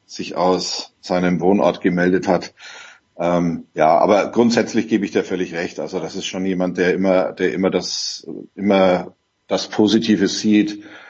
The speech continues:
auch wenn das natürlich in dem Moment ein bisschen schwierig ist, aber der optimistisch nach vorne schaut, dem das, was passiert ist, einfach,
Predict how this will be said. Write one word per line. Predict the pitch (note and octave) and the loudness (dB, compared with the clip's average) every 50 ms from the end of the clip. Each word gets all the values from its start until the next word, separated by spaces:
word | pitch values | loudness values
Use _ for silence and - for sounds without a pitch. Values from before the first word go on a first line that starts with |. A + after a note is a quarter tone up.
| - _ _ | -20 _ _
auch | - E2 D#2+ | -12 -8 -6
wenn | F#2+ F#2 F#2 | -4 -4 -2
das | F#2 G2+ | -2 -4
natürlich | F#2+ E2+ G2+ G2 F#2 F#2 | -4 -2 -2 0 0 0
in | F#2+ F#2 | 0 2
dem | F#2 F#2+ F#2+ | 2 2 2
Moment | G2 F#2 F#2+ G2 G2 | 2 2 2 2 2
ein | F#2+ | 2
bisschen | G2 - - G2 | 0 0 -2 -4
schwierig | - - G2+ G#2 G#2+ G#2 F#2 | -4 0 2 4 4 4 4
ist, | G2+ G2 - - | 2 0 0 -2
aber | - E2 F2+ F#2 | -4 -4 -4 -4
der | - F#2 F#2+ D#2 | -2 -2 0 -2
optimistisch | F#2 F2 - G#2 F2+ F#2 G2 F#2 - - - - | -2 -4 -6 -4 -4 -2 -4 -2 -2 -2 -2 0
nach | F#2+ F2+ | -2 -2
vorne | - - F#2+ F2+ F#2 G2 F#2 | 0 0 2 2 4 2 0
schaut, | - - F2+ F2 F2+ D#2+ - - - | 0 2 2 2 2 0 -2 -6 -6
dem | F2 F2+ F2+ F2+ F2+ - - - _ | -4 -4 -4 -4 -6 -8 -12 -10 _
das, | - F#2+ - - | -4 -4 -2 -2
was | F#2+ E2 - | -4 -4 -4
passiert | - - E2 - - G2 F#2+ - | -4 -6 -4 0 2 2 2 4
ist, | E2+ E2+ - - | 2 0 -2 -2
einfach, | - E2 F2 E2 - - F2 - - - - - | -2 0 0 0 0 0 0 0 -2 -8 -16 -18